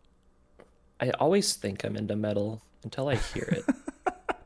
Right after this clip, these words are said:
Speaker 2: You're into metalcore. Everything I've ever heard you listen to is metalcore.
Speaker 1: Yeah. I'm like, it's just the seven minutes of fucking excessive screaming,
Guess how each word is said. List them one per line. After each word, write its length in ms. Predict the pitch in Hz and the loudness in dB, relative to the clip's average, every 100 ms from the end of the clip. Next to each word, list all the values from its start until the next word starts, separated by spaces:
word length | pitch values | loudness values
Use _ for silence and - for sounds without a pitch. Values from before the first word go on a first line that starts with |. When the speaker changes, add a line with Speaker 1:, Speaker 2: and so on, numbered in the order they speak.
| - - - - - - - - | -20 -16 -12 -10 -12 -16 -20 6
Speaker 2:
You're 100 | 170 | 10
into 120 | 247 | 12
metalcore. 600 | 170 131 - 95 80 78 - | 12 12 10 4 4 4 4
Everything 300 | 139 190 165 | 8 10 10
I've 100 | 123 | 8
ever 180 | 113 | 8
heard 120 | 110 101 | 6 6
you 120 | 90 | 4
listen 200 | 82 85 | 2 0
to 120 | 80 | -2
is 80 | 76 | 0
metalcore. 640 | 85 82 78 - 73 - - - - - - - | 2 2 0 -2 -2 -4 -8 -16 -20 -20 -20 -4
Speaker 1:
Yeah. 460 | 123 113 - - - - - _ - - | 2 4 4 0 -8 -14 -20 _ -8 0
I'm 120 | 113 | 4
like, 320 | 113 104 - - - - - | 6 6 2 -6 -20 -18 -8
it's 160 | 127 - | -4 -2
just 240 | 123 - | -2 -4
the 80 | 107 | -4
seven 500 | - - 123 151 135 | 0 4 4 4 2
minutes 360 | 113 104 - | 2 2 0
of 120 | 95 - | -6 -4
fucking 460 | - 107 - 101 | -2 -2 -2 -4
excessive 680 | - 104 - 101 117 - 123 | -4 -2 2 4 4 2 2
screaming, 840 | - - - 104 107 107 156 - | 0 0 0 0 0 2 2 2